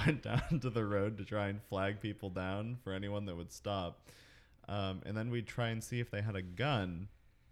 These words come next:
And then if they did, we shot 'em.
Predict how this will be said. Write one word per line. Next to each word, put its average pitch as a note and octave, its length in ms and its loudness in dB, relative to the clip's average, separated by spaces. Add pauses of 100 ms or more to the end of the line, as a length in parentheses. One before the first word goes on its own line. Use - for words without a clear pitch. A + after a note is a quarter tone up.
(500)
And G#2 160 -2
then G2+ 120 2
if - 180 -4
they F2 160 0 (140)
did, G#2+ 540 4 (840)
we F#2+ 160 -2
shot A2 480 2
'em. - 260 -4